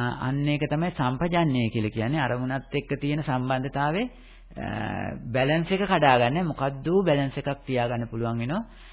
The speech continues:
ඒක අනිත් අරමුණු වලට ටික ටික එනකොට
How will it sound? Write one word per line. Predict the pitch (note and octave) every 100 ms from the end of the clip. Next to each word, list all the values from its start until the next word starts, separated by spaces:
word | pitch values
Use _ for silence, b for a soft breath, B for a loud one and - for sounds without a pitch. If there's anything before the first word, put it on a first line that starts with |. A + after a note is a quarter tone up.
| B -
ඒක | C3+ D3+ G3+
අනිත් | F#3 A#2+ B2 -
අරමුණු | C#3+ C#3+ D3+ D3+
වලට | D#3 D#3+ F3
ටික | - C3
ටික | C3+ F3 D#3+
එනකොට | B2+ C#3 A3 G#3+